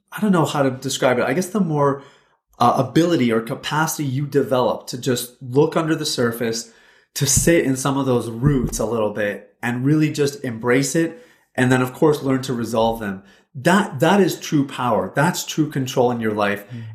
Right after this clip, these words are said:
Speaker 1: And of course, that's gonna impact how you think about yourself, God, and the world.
Speaker 2: This is so good, man. If we could,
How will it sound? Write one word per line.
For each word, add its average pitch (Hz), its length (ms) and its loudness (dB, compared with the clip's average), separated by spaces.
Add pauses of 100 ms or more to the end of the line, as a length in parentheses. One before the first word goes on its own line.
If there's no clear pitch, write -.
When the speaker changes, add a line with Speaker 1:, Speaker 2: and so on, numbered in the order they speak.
Speaker 1:
And 127 140 4
of 131 120 0
course, 160 240 2
that's 143 180 2
gonna 139 140 2
impact 127 420 -6
how 113 100 0
you 120 160 0
think 123 340 -2
about 113 340 2
yourself, 139 580 0
God, 117 360 2
and 107 320 -4
the 107 80 -4
world. 104 440 -6 (640)
Speaker 2:
This - 180 0
is 208 100 -4
so 180 160 4
good, 165 260 0
man. 113 240 -10 (240)
If - 180 -2
we 185 220 2
could, 214 280 -2